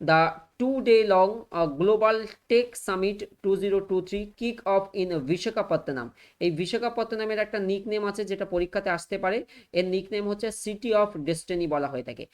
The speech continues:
তাহলে বিশাখাপত্তনমের নিকনেম কি মনে রাখবো আমরা? city of destiny বলা হয়ে থাকে। এবারে দেখো আমরা হোমওয়ার্কের দিকে চর্চা করব। আর প্রত্যেকে লাইক বাটন এবং সাবস্ক্রাইব বাটনে ক্লিক হওয়া চাই প্রত্যেকের এবং সবাই শেয়ার করে দেবে পর্বগুলিকে।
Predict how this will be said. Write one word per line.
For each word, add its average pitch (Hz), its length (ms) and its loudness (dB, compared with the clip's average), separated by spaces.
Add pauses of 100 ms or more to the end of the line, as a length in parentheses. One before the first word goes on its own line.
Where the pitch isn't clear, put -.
(160)
তাহলে 151 220 -6
বিশাখাপত্তনমের 208 760 -4
নিকনেম 202 360 -4
কি 214 140 -8
মনে 202 200 -2
রাখবো 196 280 -2
আমরা? 226 140 -2 (360)
city 208 340 -2
of 240 80 0 (300)
destiny 202 480 -4
বলা 147 180 2
হয়ে 127 180 -4
থাকে। 123 160 -14 (600)
এবারে 277 280 6
দেখো 185 180 0 (440)
আমরা 262 220 2
হোমওয়ার্কের 226 440 2
দিকে 214 240 0
চর্চা 156 300 0
করব। 113 160 -8 (360)
আর 151 140 0
প্রত্যেকে 214 320 2 (100)
লাইক 233 200 6 (100)
বাটন 247 300 0
এবং 220 100 -4 (120)
সাবস্ক্রাইব 233 440 0
বাটনে 214 300 -2
ক্লিক 196 220 2
হওয়া 196 160 2
চাই 214 180 0
প্রত্যেকের 156 400 -4
এবং 165 80 -4 (100)
সবাই 202 260 2
শেয়ার 214 260 4
করে 202 180 2
দেবে 208 200 0
পর্বগুলিকে। 160 520 0